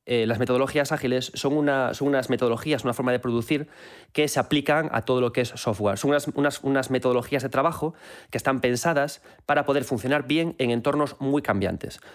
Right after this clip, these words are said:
¿A qué me refiero? Si, por ejemplo, estuviéramos trabajando en construcción, en hacer una casa, ese entorno no es cambiante, porque una casa se hace un plano y empieza en la cimentación y acaba donde acaba, y se acabó, punto, ¿no? Sin embargo, un videojuego no es así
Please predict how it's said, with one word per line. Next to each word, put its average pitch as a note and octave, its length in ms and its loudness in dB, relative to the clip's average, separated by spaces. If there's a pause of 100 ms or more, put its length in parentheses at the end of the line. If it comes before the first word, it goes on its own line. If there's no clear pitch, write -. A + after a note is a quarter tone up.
¿A G#2 80 -2
qué B2+ 80 2
me B2+ 80 2
refiero? B2 420 0
Si, - 140 -6
por A2 120 0
ejemplo, C3+ 300 0
estuviéramos C3 480 0
trabajando A2+ 380 0
en G#2+ 80 -2
construcción, A2+ 640 -2
en G#2 160 0
hacer A2 180 -2
una A#2 140 2
casa, F3 380 0 (500)
ese D#3 240 0
entorno D3+ 280 2
no C3 180 2
es A#2+ 80 -2
cambiante, A#2 520 0
porque A#2 240 -4
una B2+ 160 0
casa F3 340 0
se - 100 -4
hace A2+ 100 -6
un G#2 100 0
plano F3+ 380 0 (340)
y C3 100 2
empieza A#2 340 0
en G#2 40 2
la G#2 60 0
cimentación C#3+ 760 0
y B2 80 -2
acaba B2+ 260 2
donde G#2 200 2
acaba, F#2+ 400 -4
y B2 80 -6
se A#2 100 -4
acabó, A2 300 2
punto, A2 280 0
¿no? F3 120 -2 (320)
Sin D3 140 0
embargo, G3 180 2
un F#3+ 40 0
videojuego E3 380 2
no C3+ 80 2
es A#2 100 -4
así G2+ 240 -8